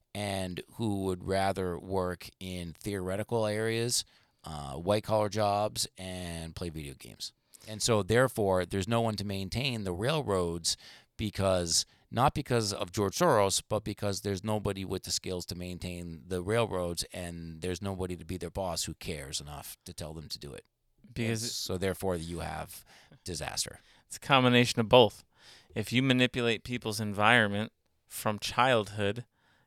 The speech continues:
Speaker 2: and you make them think that there's nothing really out there that they're going to be able to do to pay rent even, uh, let alone support a child.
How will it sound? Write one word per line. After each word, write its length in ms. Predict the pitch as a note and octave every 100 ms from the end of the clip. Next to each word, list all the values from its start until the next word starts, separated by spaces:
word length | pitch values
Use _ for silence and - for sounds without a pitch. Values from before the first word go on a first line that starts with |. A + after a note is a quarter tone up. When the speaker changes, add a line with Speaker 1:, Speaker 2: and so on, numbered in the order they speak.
| _
Speaker 2:
and 220 | A#2 G#2
you 100 | G#2
make 300 | A2 A#2+ -
them 260 | A#2+ A#2 G#2+
think 380 | - A#2 A2+ -
that 180 | G#2
there's 440 | A2+ A2 G#2 - - _ _ _ - - _ -
nothing 400 | G#2 G#2+ A2+ G#2
really 380 | G#2 G#2 G2+ -
out 260 | A2 A2+
there 200 | - G#2
that 140 | G2+ F#2+
they're 120 | G#2+
going 300 | G2+ G#2+ A2
to 60 | G2+
be 100 | G#2
able 180 | G2+ G2
to 120 | G#2
do 260 | G#2 G#2 G2+
to 120 | G2+
pay 240 | G#2+ G#2+
rent 540 | F#2+ G2 A#2 A#2+ - -
even, 480 | A2 G#2 G2 G#2+ A#2+ _ _ - _ _ _
uh, 140 | G#2 G2
let 180 | A2 A2
alone 480 | G2+ A2 A2 G#2 G2
support 400 | - G#2 A2 G2
a 60 |
child. 640 | F#2+ - B2 C3 G2 F#2+